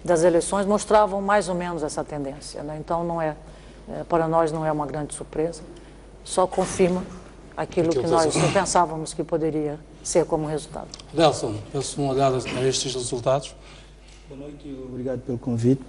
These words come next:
Speaker 3: Sim, para mim também, em termos globais, diria que os resultados não são assim de maneira surpreendente. Podem ser surpreendentes para mim,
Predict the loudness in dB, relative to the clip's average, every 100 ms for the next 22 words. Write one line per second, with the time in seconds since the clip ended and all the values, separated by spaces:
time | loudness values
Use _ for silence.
0 | -4 2 4 4 4 4 6 6 8 6
1 | 4 0 2 2 4 4 4 6 6 6
2 | 6 4 2 2 6 6 6 4 2 4
3 | 4 2 4 2 4 2 2 2 2 2
4 | 2 2 4 0 0 -2 0 0 2 4
5 | 6 4 2 -6 -16 -16 -14 -14 0 6
6 | 6 6 4 2 4 2 4 6 8 6
7 | 4 2 2 6 6 4